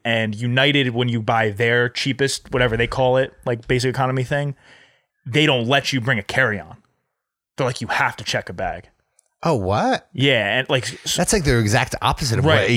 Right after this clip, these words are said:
Speaker 2: used to be.
Speaker 1: It's very weird, yeah. But I was like, "Okay, I, I'm going on a long trip too. It lets me bring a little bit bigger of a bag," so I did check a bag both ways.
Speaker 2: You know,
Speaker 1: And
Speaker 2: the
Speaker 1: I was
Speaker 2: pro,
Speaker 1: okay.
Speaker 2: the pro move is you bring,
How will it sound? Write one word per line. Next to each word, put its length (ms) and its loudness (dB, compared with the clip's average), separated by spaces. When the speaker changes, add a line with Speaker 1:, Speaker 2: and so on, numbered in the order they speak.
Speaker 2:
used 240 4
to 60 -2
be. 120 -2
Speaker 1:
It's 180 -2
very 200 2
weird, 240 0
yeah. 160 4
But 260 2
I 80 2
was 120 0
like, 100 2
"Okay, 340 0
I, 160 2
I'm 120 4
going 180 2
on 60 0
a 40 2
long 240 2
trip 240 0
too. 560 2
It 60 -2
lets 180 0
me 60 -2
bring 220 0
a 40 0
little 160 0
bit 140 -2
bigger 200 0
of 80 0
a 40 -2
bag," 260 2
so 100 0
I 40 0
did 200 -2
check 220 -2
a 40 -2
bag 300 -2
both 200 -6
ways. 260 -4
Speaker 2:
You 80 4
know, 60 4
Speaker 1:
And 80 2
Speaker 2:
the 40 4
Speaker 1:
I 40 2
was 100 0
Speaker 2:
pro, 140 4
Speaker 1:
okay. 120 0
Speaker 2:
the 160 -4
pro 220 0
move 320 2
is 320 0
you 140 0
bring, 440 2